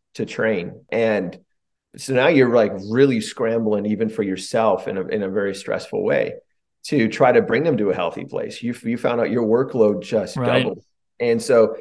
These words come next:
Speaker 1: it's better, even if they aren't healthy, you feel like they're still the one that God called, when you wanna bring 'em in, if you like, yes, God wants us to nurture 'em. They've been through a lot. And I think, like, God wants them to have a win or something.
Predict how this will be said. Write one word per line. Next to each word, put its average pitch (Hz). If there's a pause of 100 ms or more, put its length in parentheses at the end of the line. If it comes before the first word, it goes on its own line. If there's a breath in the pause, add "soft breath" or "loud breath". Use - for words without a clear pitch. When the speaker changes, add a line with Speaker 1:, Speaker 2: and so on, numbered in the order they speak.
(100)
Speaker 1:
it's 139
better, -
even 175
if 214
they -
aren't 127
healthy, 123
you 123
feel 131
like 117
they're 110
still 131
the 117
one 110 (600 soft breath)
that 110
God 117
called, 117 (100)
when 120
you 120
wanna 147
bring 120
'em 104
in, 113
if 117
you 120
like, 101
yes, 120
God 107
wants 110
us 110
to -
nurture 104
'em. 107
They've 98
been 98
through 104
a 101
lot. 95
And 101
I 92
think, 92
like, 104 (240)
God 98
wants 98
them 95
to 92
have 101
a 87
win 101
or 90
something. -